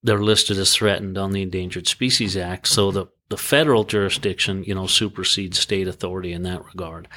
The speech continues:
Um, but we're the ones on the ground. We're the ones doing the legwork, you know, and, um, then we have, for example, road issues, traffic jams.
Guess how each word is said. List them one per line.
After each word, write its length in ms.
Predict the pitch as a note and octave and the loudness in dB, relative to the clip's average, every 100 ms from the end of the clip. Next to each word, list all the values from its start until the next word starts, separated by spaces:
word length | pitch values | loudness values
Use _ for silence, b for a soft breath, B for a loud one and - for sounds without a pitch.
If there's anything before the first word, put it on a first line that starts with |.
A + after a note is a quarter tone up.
| B B B B A2 | B B B B 4
Um, 220 | G#2+ G#2 | 6 6
but 240 | A2 - - | 4 2 4
we're 140 | C#3+ | 6
the 80 | D3+ | 6
ones 240 | C3+ B2+ A#2 | 6 6 6
on 140 | A2+ | 6
the 100 | A2+ | 4
ground. 320 | G2 F2+ F2+ | 2 0 0
We're 140 | G2 G2+ | 2 4
the 80 | |
ones 340 | G#2+ G#2+ G#2+ - | 6 6 4 4
doing 220 | G#2+ G#2+ | 4 4
the 80 | G2+ | 4
legwork, 680 | F#2+ E2+ E2+ E2 E2+ - G2 | 2 0 -4 -8 -10 -10 -4
you 140 | F#2+ | -2
know, 260 | F#2+ F2+ F2+ _ - | -2 -4 -8 _ -2
and, 380 | G#2 G2 F#2+ F2 B B B B B - | 2 4 2 -2 B B B B B -6
um, 340 | F#2+ F#2 E2+ - _ _ _ - B B - | -4 -2 -6 -12 _ _ _ -14 B B 2
then 220 | A2+ A2+ | 4 6
we 140 | A2+ | 4
have, 520 | G2+ G#2 G2+ F#2 - - - | 6 6 6 4 -4 -12 -8
for 160 | - | -4
example, 680 | G2+ G#2+ G#2 F#2 G2 F2+ - _ _ _ - | 0 2 2 2 -2 -2 -10 _ _ _ -6
road 580 | A2 A2 B2 A#2+ G#2+ - | 4 6 6 2 -2 0
issues, 440 | G#2+ - A2 G#2+ - | 2 2 2 0 0
traffic 500 | - G#2 G2 G2 - | 2 2 2 -4 -2
jams. 720 | G#2+ G2 G2 G2 F#2+ - | 0 2 0 0 2 0